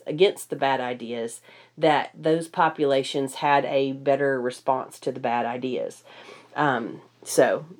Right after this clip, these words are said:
you can take that for what it's worth. It does come from Yale.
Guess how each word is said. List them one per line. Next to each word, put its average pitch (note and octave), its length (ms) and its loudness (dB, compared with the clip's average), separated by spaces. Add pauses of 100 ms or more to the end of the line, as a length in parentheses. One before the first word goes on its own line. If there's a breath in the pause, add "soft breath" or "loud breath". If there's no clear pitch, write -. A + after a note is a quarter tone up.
(120)
you C#3+ 120 -8
can B2+ 140 -2
take B2+ 240 0
that B2+ 200 2
for D3 120 0
what C3+ 160 6
it's - 200 2
worth. C3+ 280 2
It A#2 100 -2
does A#2+ 220 -2
come B2 200 -4
from C3+ 200 -2
Yale. B2+ 340 0